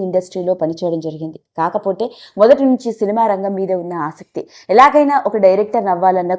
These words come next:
కోరిక, దానికి తగ్గట్టుగానే ఫిల్మ్ టెక్నాలజీలో మాస్టర్స్ని హార్వర్డ్ యూనివర్సిటీ నుంచి కంప్లీట్ చేసిన ఆయన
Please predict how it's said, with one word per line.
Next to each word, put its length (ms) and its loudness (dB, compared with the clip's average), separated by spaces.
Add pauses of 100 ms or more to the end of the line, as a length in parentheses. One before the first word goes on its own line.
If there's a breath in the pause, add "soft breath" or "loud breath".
కోరిక, 240 -2 (120)
దానికి 260 0
తగ్గట్టుగానే 640 -2 (320 loud breath)
ఫిల్మ్ 240 2
టెక్నాలజీలో 720 0 (240)
మాస్టర్స్ని 640 -4
హార్వర్డ్ 360 -2
యూనివర్సిటీ 480 -6
నుంచి 220 -10
కంప్లీట్ 420 -8
చేసిన 280 -6
ఆయన 280 -4